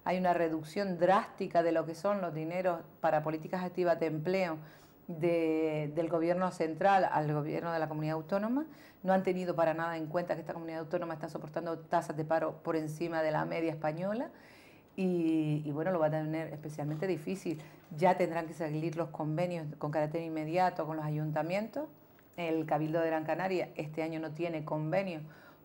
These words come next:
porque, ta-, entre otras cosas, no hay dinero del gobierno de España, pero el señor Matías Campos, que tiene una cantidad importante de dinero en, en el capítulo uno para contratar personas que estén desempleadas, no lo ha utilizado ni piensa utilizarlo.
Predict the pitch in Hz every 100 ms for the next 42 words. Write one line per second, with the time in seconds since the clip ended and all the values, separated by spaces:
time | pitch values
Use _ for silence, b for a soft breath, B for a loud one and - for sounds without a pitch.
0 | - 202 185 175 165 175 175 180 190 -
1 | 262 262 170 151 B B - 185 180 175
2 | 180 175 170 170 175 233 233 175 165 165
3 | 165 165 165 170 170 247 254 254 320 B
4 | B B - 190 175 165 - 165 151 156
5 | 156 156 160 156 196 208 156 - 147 151
6 | 156 165 170 160 156 151 156 165 156 156
7 | 180 175 160 156 165 185 170 - 147 139
8 | - 147 143 147 151 151 165 180 185 156
9 | 143 139 147 143 147 139 185 185 - 156
10 | 151 175 151 156 170 170 170 202 196 220
11 | 220 285 - B B - 185 170 165 156
12 | 160 151 185 226 247 214 214 240 247 208
13 | - 151 147 170 175 156